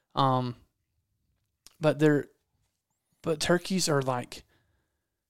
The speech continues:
they're really, really, really dumb, but they're extremely instinctual. Um, they're, I mean, obviously their, their brains are, like, the size of a, you know, they're tiny little brains, but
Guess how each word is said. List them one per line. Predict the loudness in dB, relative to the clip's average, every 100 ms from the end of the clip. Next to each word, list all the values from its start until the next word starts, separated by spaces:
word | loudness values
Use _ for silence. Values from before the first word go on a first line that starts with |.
| _ _ _ _ _ _
they're | -2 -2
really, | -2 2 4 4 2
really, | -2 0 2 4 2
really | 0 0 0 0 0
dumb, | 0 0 2 0 -2 -8 _ _ _ _ _ _
but | 0 2
they're | 0
extremely | -2 0 -2 -2 0 2 4 2 0
instinctual. | 0 -2 -4 -4 -4 -4 -8 -10 -12 _ _ _ _ _ _ _ _
Um, | 0 0 0 -4 -10 _
they're, | 0 0 0 -4
I |
mean, | -4 0
obviously | 2 2 2 2
their, | 2 2
their | 0 -2 -2
brains | 0 0 0 0
are, | 0
like, | 0 -2
the | -2
size | 0 0 0
of | -2
a, | -8 -8 _ _
you | -8 -6
know, | -4 -4
they're | -6 -10 -10
tiny | -2 0 2
little | 0 0
brains, | 2 4 2 -2 -6
but | 0 2 2 -4